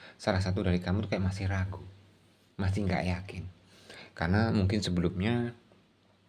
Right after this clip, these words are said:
salah satu dari kamu ini pernah tersakiti atau pernah disakiti, dan sampai detik ini, eh, itu kayak masih belum bisa kamu lupakan, kayak masih belum bisa kamu hilangkan.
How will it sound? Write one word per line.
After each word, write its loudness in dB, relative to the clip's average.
salah 0
satu 0
dari 2
kamu 0
ini 2
pernah 2
tersakiti -4
atau 0
pernah 0
disakiti, -6
dan 6
sampai 6
detik 0
ini, 0
eh, 4
itu 4
kayak 4
masih 2
belum 8
bisa 2
kamu 0
lupakan, -2
kayak 2
masih 0
belum 2
bisa -4
kamu -4
hilangkan. 0